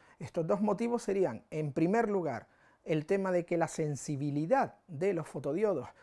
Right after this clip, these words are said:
sea diferente, eh, por algún defecto, eh, de fabricación o de configuración en el momento en que estamos utilizando el sensor, o bien porque hay diferencias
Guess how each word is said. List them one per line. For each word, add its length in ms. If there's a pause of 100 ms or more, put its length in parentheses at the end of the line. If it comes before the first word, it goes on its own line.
(120)
sea 300
diferente, 580 (220)
eh, 200
por 120
algún 480 (120)
defecto, 520 (160)
eh, 200
de 120
fabricación 760 (160)
o 240
de 100
configuración 800 (440)
en 100
el 100
momento 340
en 80
que 40
estamos 340
utilizando 480
el 80
sensor, 440 (500)
o 180
bien 520
porque 680
hay 320
diferencias 920